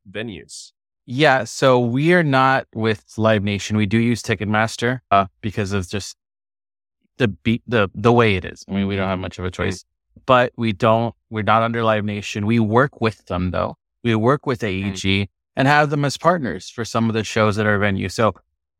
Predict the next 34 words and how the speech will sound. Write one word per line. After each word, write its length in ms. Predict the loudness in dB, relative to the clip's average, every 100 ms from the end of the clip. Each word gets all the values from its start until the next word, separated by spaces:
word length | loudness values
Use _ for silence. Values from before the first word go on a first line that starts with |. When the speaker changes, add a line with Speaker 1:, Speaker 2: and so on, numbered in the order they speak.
| _ _
Speaker 2:
it's, 320 | -4 -4 -6 -8
it's 280 | -6 -6 -2
not 280 | 2 2 2
that 260 | 2 2
we're 400 | 0 2 2 0 -4
against 400 | -4 -2 -2 -2
any, 280 | -4 -2 -6 -4
anybody 400 | -4 0 0 0
at 100 | 2
all. 240 | 4 4 2
We 120 | -4
just, 280 | -4 -8 -12 _ _ _ -10
we 100 | 0
have 240 | 0 0
these 160 | -4 -4
partnerships 440 | -4 -4 -8 -6
that 80 | -2
are 120 | 0
amazing, 600 | 0 0 -2 -2 -4 -6 -12 -6
and 220 | -2 0
they're 380 | 2 2 2 -2 _ _
s-, 160 | -20 -10
we 200 | -4 -4 -6 _
just 200 | -8 0
help 180 | -2 0
support 400 | -8 -4 -2 -2
each 180 | -2 -2
other. 180 | -2 -2
So 140 | 0
yeah, 240 | 2 2
it's 180 | 0 -4
different. 320 | -6 -4 -4 -2
We 100 | -2
have 300 | 0 0